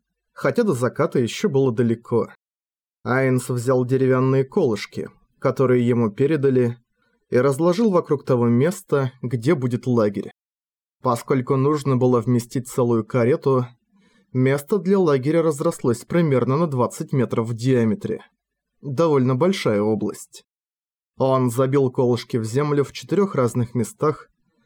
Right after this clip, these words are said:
и связал их тонкими чёрными верёвками, образуя квадрат. Затем в центре верёвок он связал узел,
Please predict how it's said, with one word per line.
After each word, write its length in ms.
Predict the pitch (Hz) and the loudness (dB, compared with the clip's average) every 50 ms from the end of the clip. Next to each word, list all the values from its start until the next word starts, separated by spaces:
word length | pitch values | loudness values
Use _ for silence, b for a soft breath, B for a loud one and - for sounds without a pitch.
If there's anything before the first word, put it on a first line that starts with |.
| - - | -8 -4
и 240 | 120 123 127 123 117 | 0 2 2 2 0
связал 480 | 113 - - 123 120 117 139 127 117 113 | 0 -2 -4 -4 -2 0 0 0 0 0
их 100 | - - | -2 -4
тонкими 560 | - - 196 202 202 196 - 180 175 156 143 | 0 2 2 4 2 2 0 0 0 -2 -2
чёрными 500 | - - - 220 208 190 170 151 147 143 | -4 -2 0 0 0 2 0 0 0 0
верёвками, 800 | 127 123 135 127 123 117 107 - - - 120 101 98 - - - _ _ _ _ _ _ _ | 0 2 2 2 2 0 -2 -4 -8 -10 -8 -6 -6 -8 -10 -14 _ _ _ _ _ _ _
образуя 540 | - 127 120 127 117 113 107 110 139 165 139 | -2 -2 0 2 0 0 0 0 0 0 0
квадрат. 580 | - - 120 113 101 117 113 95 - - - _ _ _ _ _ _ _ _ _ _ _ _ _ _ - | 0 0 -2 -2 0 0 -2 -4 -4 -8 -16 _ _ _ _ _ _ _ _ _ _ _ _ _ _ -6
Затем 600 | 120 120 117 117 127 127 117 - 143 156 170 165 | -4 -2 -2 0 0 0 0 0 0 0 0 -2
в 80 | - - | -4 -6
центре 420 | - - 135 127 123 117 127 127 | -6 -2 0 0 0 0 0 0
верёвок 560 | 113 117 120 117 123 147 175 160 127 - - | 2 2 2 2 2 2 2 2 0 0 0
он 160 | 123 113 113 - | -2 0 -2 -2
связал 440 | - 131 127 123 117 135 139 147 - | -4 -4 -4 -2 0 0 0 0 2
узел, 440 | 160 190 180 127 107 104 90 - | 0 0 0 0 -2 -4 -4 -6